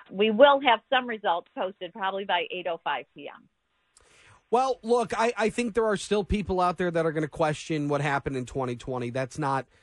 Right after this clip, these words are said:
Speaker 2: that's not, uh, a, a, a knock on what our clerks in this state do, but I think that's just the purview of some folks. Uh, w-, what do you tell those people,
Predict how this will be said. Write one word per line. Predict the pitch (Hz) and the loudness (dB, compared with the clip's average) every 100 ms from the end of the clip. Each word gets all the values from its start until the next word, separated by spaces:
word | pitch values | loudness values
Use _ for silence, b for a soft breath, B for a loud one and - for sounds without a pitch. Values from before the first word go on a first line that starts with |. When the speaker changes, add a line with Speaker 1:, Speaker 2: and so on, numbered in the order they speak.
| b b _ | b b _
Speaker 2:
that's | 147 147 165 | -2 -2 0
not, | 156 156 - | 0 0 -2
uh, | 151 139 139 131 | -4 -4 -6 -12
a, | 139 | -12
a, | - 139 151 | -10 -10 -6
a | 165 | 0
knock | 165 170 175 | 0 0 0
on | 156 147 139 - | 0 0 -4 -8
what | 147 147 | -2 0
our | 147 | 2
clerks | 143 - 175 151 - | 0 -2 -2 -2 -4
in | 131 | -4
this | 139 - | -4 -4
state | 143 127 117 | -6 -6 -6
do, | 127 156 131 113 b b b | -2 0 0 -4 b b b
but | 147 | -2
I | 151 | 0
think | 160 147 | -2 -2
that's | 151 147 | -2 -4
just | 160 147 | -6 -6
the | 143 | -6
purview | - 156 160 143 135 | -2 -2 -2 -2 -2
of | 120 | -4
some | - 123 | -6 -6
folks. | - 127 120 - b b b - | -4 -4 -4 -8 b b b -8
Uh, | |
w-, | 165 180 190 | -6 -6 0
what | 196 240 | 0 2
do | |
you | 254 | -2
tell | 226 202 190 | 0 2 2
those | 170 139 | 2 -2
people, | - 127 - 98 | -6 -8 -8 -14